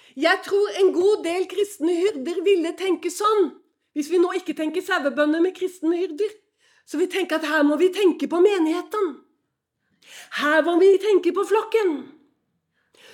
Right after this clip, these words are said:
Så om den ene blir utstøtt av flokken, skjønner du, med urett, det kan du ha sett, med urett, da tror jeg nok at jeg tar vare på flokken. Forstår du? Da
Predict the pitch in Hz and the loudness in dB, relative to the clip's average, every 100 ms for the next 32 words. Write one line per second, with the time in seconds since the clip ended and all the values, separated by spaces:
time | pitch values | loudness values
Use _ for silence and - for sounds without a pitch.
0 | - - 370 359 370 359 381 403 440 320 | -14 -2 2 6 6 6 4 6 4 4
1 | 285 294 392 320 339 330 - - 370 - | 2 2 2 4 4 4 -2 -8 -6 -6
2 | 381 392 427 - 320 226 - - 302 359 | -2 -2 -2 -2 -4 -6 -10 -4 -2 0
3 | 415 - _ _ _ - 294 320 359 339 | -2 -4 _ _ _ 0 4 4 2 2
4 | 381 330 320 392 - - - - 466 - | 4 4 2 -6 -10 -20 -16 -8 -6 -2
5 | 453 480 480 508 - - _ _ _ - | 0 0 0 -6 -8 -20 _ _ _ -2
6 | 302 403 427 415 415 - - - _ _ | 0 4 4 4 -2 -14 -20 -20 _ _
7 | _ _ _ _ _ _ _ _ _ _ | _ _ _ _ _ _ _ _ _ _
8 | - 277 330 440 508 - - 523 508 494 | -16 -8 -6 -6 -8 -6 -4 0 0 0
9 | 480 - 392 - 403 - 415 427 302 226 | -2 -4 -10 -8 -8 -8 -6 -6 -6 -6
10 | 240 330 285 285 285 190 190 _ _ _ | -8 -8 -8 -10 -12 -14 -16 _ _ _
11 | _ _ _ _ _ _ _ _ _ 311 | _ _ _ _ _ _ _ _ _ -8
12 | 311 330 320 330 202 185 | -4 -2 -2 -4 -6 -6